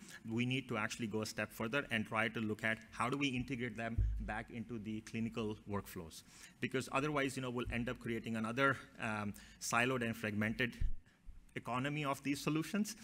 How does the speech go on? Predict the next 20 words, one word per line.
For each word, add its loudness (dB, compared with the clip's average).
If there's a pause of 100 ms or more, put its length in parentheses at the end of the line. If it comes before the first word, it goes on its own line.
(220)
and 2
then 2
we'll 2
struggle -2
to -2
actually -2
get -2
the -2
data, 0
and -2
we'll -2
still 2
rely 0
on -2
fax -2
to -4
transmit -4
the -4
information. -6
So -2